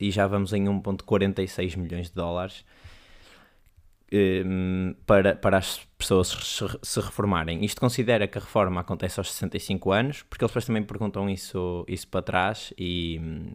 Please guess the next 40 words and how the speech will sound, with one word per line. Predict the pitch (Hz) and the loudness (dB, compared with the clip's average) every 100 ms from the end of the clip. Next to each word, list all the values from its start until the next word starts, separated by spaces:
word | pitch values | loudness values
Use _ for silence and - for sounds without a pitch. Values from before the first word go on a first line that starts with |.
| _ - | _ -16
pronto, | 80 - | -16 -14
quanto | - 80 - | -12 -12 -8
mais, | 80 80 78 - - - - - _ - | -8 -8 -10 -12 -16 -18 -20 -20 _ -8
quanto | 90 - | -6 -2
mais | 90 85 | -4 -2
cedo, | 92 85 80 - - - _ | -4 -4 -8 -18 -20 -20 _
eh, | 90 82 80 80 80 - | -6 -4 -4 -6 -10 -6
mais | 85 82 | -6 -2
alto | 82 - | -4 -4
o | |
valor. | 87 87 87 101 - - - - _ | -6 -2 -2 -4 -10 -20 -20 -20 _
Mas | 104 101 | -2 0
basicamente | 101 107 107 - 107 107 107 | 4 2 2 -2 0 0 -2
eles | 113 | -4
depois | - - | -6 -4
também | 107 104 | -2 2
partem | 107 107 104 | 0 0 -2
por, | 101 110 101 101 | 0 4 4 4
eh, | 98 98 98 98 98 95 - | 2 0 0 0 -2 -2 -4
por | 107 | -4
geração | 95 98 98 - 107 92 - | -2 0 0 2 2 2 -2
e | 92 87 | -2 -2
as, | 87 87 - - | -2 -4 -8 -8
os | 90 | -6
Gen | 85 101 101 | 2 4 4
Z | 95 | 0
e | 90 | -2
os | 90 | -2
Millennials | 98 92 104 120 123 117 | 0 0 0 0 -2 -2
andam | 107 95 | -2 -2
ali | 95 | -2
à | 92 | -2
volta | 92 - | -2 -4
dos | 90 92 87 - | -4 -4 -4 -8
um | - 98 | -6 -4
ponto | 98 90 | -4 -6
sessenta | - 101 - | -6 -8 -6
e | 90 | -10
cinco | - 90 | -10 -8
milhões. | 90 85 95 135 226 | -6 -4 -4 -6 -8